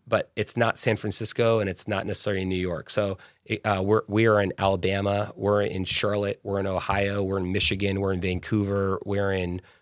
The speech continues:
Toronto. Um, you know, these aren't places that tr-, traditionally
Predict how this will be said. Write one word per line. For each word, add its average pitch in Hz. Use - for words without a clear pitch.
Toronto. 101
Um, 95
you -
know, 123
these 147
aren't 156
places 127
that -
tr-, -
traditionally 101